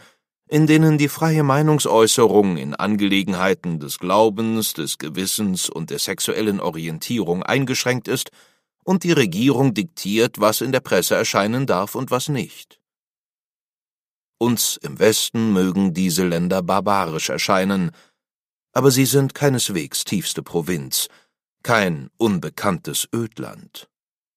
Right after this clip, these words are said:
Genau genommen bildet die Brücke zwischen Ost und West exakt die Schnittstelle der Zivilisation.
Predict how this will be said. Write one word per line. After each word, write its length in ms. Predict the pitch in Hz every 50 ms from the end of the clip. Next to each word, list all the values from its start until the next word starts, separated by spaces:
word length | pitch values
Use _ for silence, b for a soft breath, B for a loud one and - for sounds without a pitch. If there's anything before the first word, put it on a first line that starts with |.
| _ _ _ _ _ _ _ _ _ _ _ _ -
Genau 280 | - 127 147 170 190 170
genommen 500 | 123 107 101 95 92 101 127 147 156 131
bildet 420 | 127 127 131 139 135 139 135 -
die 80 | 131 120
Brücke 420 | 95 - 95 117 147 - - 160
zwischen 340 | - - 147 147 - - 117
Ost 300 | - 98 - - - -
und 220 | 127 147 143 -
West 340 | 95 101 113 - - - - b b b b b b _ -
exakt 580 | 147 143 - - - 127 87 - - - -
die 100 | - 135
Schnittstelle 760 | 131 - - 110 101 87 - - - - - 87 82 78 82
der 180 | 80 95 95 -
Zivilisation. 1080 | - - 104 85 69 73 71 73 73 87 90 - - - - 147 - - 62 - - _